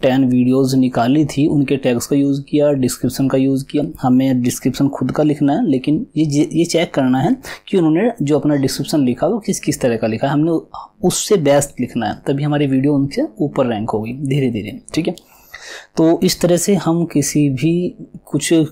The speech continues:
टॉपिक के ऊपर मल्टीपल वीडियोज़ के टैग्स को इस तरह से यूज़ कर सकते हैं, उनके हैशटैग कॉपी कर सकते हैं। इस तरह से हम एनालाइज करेंगे अपने वीडियो के लिए डेटा, ठीक है। अब देखिए यहाँ पे अगर एनालाइज की बात करें तो हम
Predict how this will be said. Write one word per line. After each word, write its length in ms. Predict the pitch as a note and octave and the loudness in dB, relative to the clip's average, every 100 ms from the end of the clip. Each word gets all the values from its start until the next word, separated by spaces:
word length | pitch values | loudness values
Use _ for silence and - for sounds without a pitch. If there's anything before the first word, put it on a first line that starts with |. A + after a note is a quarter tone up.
| - | -2
टॉपिक 300 | C3 B2+ D3 | -2 0 -2
के 140 | - | 0
ऊपर 280 | C3 A2+ D#3+ D4 - | 0 2 0 0 0
मल्टीपल 420 | D3+ C#3+ C#3 D#3 | 2 2 2 0
वीडियोज़ 440 | C#3+ C#3 C#3+ D3 C3+ | 2 2 4 2 0
के 220 | - D#3+ - | -2 -2 -2
टैग्स 280 | C3 B2 B2 | 0 0 -2
को 260 | - D3 - | -2 -2 0
इस 180 | D#3 - | -4 -2
तरह 180 | B2 A#2 | -2 0
से 140 | B2+ | 0
यूज़ 280 | A#2+ B2 C#3+ | 0 0 0
कर 140 | C#3+ | 0
सकते 340 | C3+ C3+ - D3+ | 0 -4 -2 -2
हैं, 80 | |
उनके 300 | F#3+ D3 C3 B2 | 0 0 0 -2
हैशटैग 460 | A#2 A2+ - B2+ - | -2 -4 -2 -4 -2
कॉपी 220 | C#3+ C3+ C#3 | -4 -2 -2
कर 160 | C#3+ | -2
सकते 300 | C#3 C#3 - | -2 -4 -6
हैं। 60 | - | -6
इस 180 | F3+ - | -6 -4
तरह 160 | C3 | -4
से 180 | A#2+ A#3 - - | -2 -4 -6 -4
हम 180 | C3+ A#3+ D3 | -2 -2 -2
एनालाइज 340 | C#3 B2+ A#2+ | 0 0 -2
करेंगे 340 | - A#2+ B2+ B3 | -2 0 0 -2
अपने 360 | - - C#3 F#3+ | -6 -2 0 0
वीडियो 360 | C3+ B2+ C3 | 0 2 0
के 120 | B2+ | 0
लिए 140 | A#2+ E3+ | -2 -2
डेटा, 300 | A2 F#2 A2 - - - - - | -2 -4 -10 -16 -20 -18 -18 -4
ठीक 140 | G#3 G#3+ | 0 0
है। 100 | D#3 - - - - | -2 -10 -20 -4 0
अब 80 | |
देखिए 240 | E3+ - A3+ | 2 2 2
यहाँ 380 | F#3+ D3 F3+ - | 2 2 0 2
पे 100 | F3+ | 0
अगर 300 | F#3 C#3+ D#3+ D3+ | 2 2 2 2
एनालाइज 340 | C#3+ C#3+ D3 | 2 4 4
की 120 | D3 C3+ | 2 2
बात 260 | B2+ B2+ | 2 2
करें 200 | B2 B2+ | 0 0
तो 100 | C#3+ | 0
हम 200 | D3+ D3+ | 0 0